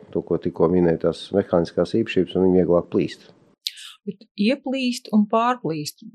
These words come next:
Speaker 2: kā tas varbūt
Speaker 1: Jā,
Speaker 2: izpaužās
Speaker 1: varbūt
Speaker 2: tam
Speaker 1: daļēji
Speaker 2: cilvēkam?
Speaker 1: plīsums,
Speaker 2: Jā.
Speaker 1: varbūt pilni bojājumi, jā.
Speaker 2: Tas
Speaker 1: Da-
Speaker 2: kaut kā dažādi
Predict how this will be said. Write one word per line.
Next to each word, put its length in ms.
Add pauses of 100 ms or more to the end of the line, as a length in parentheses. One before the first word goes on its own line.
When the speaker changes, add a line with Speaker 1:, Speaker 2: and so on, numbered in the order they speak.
(260)
Speaker 2:
kā 180
tas 220
varbūt 260
Speaker 1:
Jā, 60
Speaker 2:
izpaužās 240
Speaker 1:
varbūt 180
Speaker 2:
tam 80
Speaker 1:
daļēji 140
Speaker 2:
cilvēkam? 180
Speaker 1:
plīsums, 400
Speaker 2:
Jā. 140
Speaker 1:
varbūt 240
pilni 400
bojājumi, 680
jā. 140
Speaker 2:
Tas 180
Speaker 1:
Da- 80
Speaker 2:
kaut 160
kā 160
dažādi 540